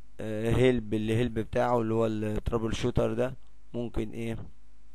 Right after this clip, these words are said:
ممكن نشغله من هنا. المهم يعني المواصفات الأساسية بتلاقيها في السيستم information دي، بتسهل عليك انك تشوف المواصفات اللي هنا. والمواصفات اللي هنا طبعًا بتبقى،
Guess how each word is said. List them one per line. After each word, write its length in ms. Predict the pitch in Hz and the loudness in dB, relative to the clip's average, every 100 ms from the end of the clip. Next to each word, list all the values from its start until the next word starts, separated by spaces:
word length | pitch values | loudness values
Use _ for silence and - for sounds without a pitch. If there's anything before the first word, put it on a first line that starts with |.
| - - - - - | -10 -10 -10 -10 -8
ممكن 360 | 117 113 113 107 | -6 -2 -2 -2
نشغله 440 | 101 107 104 107 | -4 -4 -2 -2
من 120 | 101 | -4
هنا. 100 | 101 - | -6 0
المهم 300 | 170 202 180 | 2 2 2
يعني 240 | 175 170 | 0 2
المواصفات 480 | 139 131 - 139 170 | 2 4 4 2 2
الأساسية 420 | 117 - - 151 | 0 0 0 2
بتلاقيها 300 | 127 120 139 | 2 2 2
في 80 | 127 | 2
السيستم 600 | 113 147 135 - 131 117 - - - - - 127 | -2 -2 -2 0 0 -2 -8 -10 -10 -10 -4 -2
information 680 | 123 127 120 131 - 104 95 | 2 4 6 4 4 0 -4
دي، 120 | 92 - - - - - - | -8 -8 -10 -10 -10 -10 -6
بتسهل 440 | 117 113 147 139 | -4 2 6 6
عليك 380 | 123 113 127 135 | 4 0 0 0
انك 260 | 131 120 107 | -2 -2 -4
تشوف 260 | - 135 | -4 -2
المواصفات 720 | 131 113 113 110 113 120 127 131 | 0 0 -2 -2 0 0 0 -2
اللي 100 | 131 | 0
هنا. 120 | 143 | 2
والمواصفات 460 | 139 127 123 - | 2 0 0 0
اللي 120 | 135 135 | 0 0
هنا 100 | 131 | 0
طبعًا 300 | 131 127 117 | 2 2 0
بتبقى، 440 | 120 - 101 - | -6 -4 -4 -4